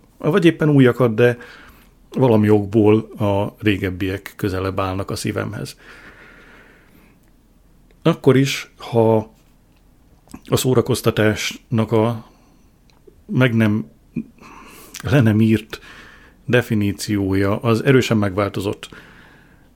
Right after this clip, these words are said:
Van egy jelenet a Kapcsolat nevű film elején, ahogy valami űrjárművel távolodunk a Földtől, és ahogy távolodunk, úgy hallgathatunk bele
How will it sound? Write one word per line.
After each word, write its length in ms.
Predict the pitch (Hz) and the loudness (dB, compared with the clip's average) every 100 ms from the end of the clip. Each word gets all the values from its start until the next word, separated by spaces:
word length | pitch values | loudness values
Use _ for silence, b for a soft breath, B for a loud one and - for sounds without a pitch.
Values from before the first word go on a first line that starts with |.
| - - - | -20 -20 -4
Van 160 | 156 | 2
egy 180 | 131 104 | 2 4
jelenet 460 | 117 110 107 107 113 | 4 4 2 0 2
a 240 | 110 104 | 2 2
Kapcsolat 560 | - 113 - 104 107 - 135 | 0 0 0 0 0 -2 -2
nevű 380 | 110 98 104 | 0 2 0
film 460 | 98 120 110 104 123 | 0 2 4 4 0
elején, 720 | 127 104 101 104 104 101 120 - - | 0 2 2 0 -2 -4 -8 -16 -6
ahogy 880 | 113 101 104 107 104 95 104 104 107 107 _ _ _ _ | -4 -4 0 2 0 -2 -2 0 -2 -4 _ _ _ _
valami 360 | 135 160 143 147 | 0 4 4 4
űrjárművel 880 | 151 113 113 104 107 104 104 101 107 - | 4 4 2 2 0 0 0 -2 -4 -2
távolodunk 640 | 135 104 98 101 104 101 | 0 0 0 -2 -2 -4
a 40 | 98 | -4
Földtől, 720 | 110 101 101 - 110 110 117 | -2 -4 -4 -6 -4 -4 -6
és 100 | 117 | -4
ahogy 240 | 147 113 | 0 0
távolodunk, 800 | - 120 101 98 101 110 131 135 B B B B B B B | 0 -2 0 -2 -2 0 0 -2 B B B B B B B
úgy 680 | - 110 107 104 107 107 110 | -2 2 2 2 2 4 4
hallgathatunk 960 | 117 127 120 113 - 113 - 113 101 95 | 2 0 2 0 0 -4 -2 -2 -2 0
bele 520 | 110 107 101 107 | 0 2 2 0